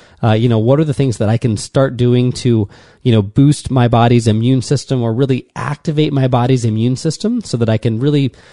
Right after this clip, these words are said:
fight off whatever it is. I can digest food better, I can have better energy, better health overall.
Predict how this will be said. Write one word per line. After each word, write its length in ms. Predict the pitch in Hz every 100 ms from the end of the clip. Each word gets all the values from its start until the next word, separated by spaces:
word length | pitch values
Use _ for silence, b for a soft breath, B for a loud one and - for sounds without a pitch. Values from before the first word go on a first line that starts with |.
| B
fight 340 | - - 151 160
off 240 | 143 -
whatever 520 | 120 110 127 139 147
it 80 | 135
is. 220 | 120 127
I 80 | 120
can 160 | 101 110
digest 460 | 110 127 131 -
food 200 | - 127
better, 200 | 120 120
I 40 | 120
can 120 | 107
have 180 | 95 -
better 220 | 120 131
energy, 340 | 127 117 117
better 320 | 110 110 110
health 300 | 110 101 98
overall. 640 | - 98 104 90 90 87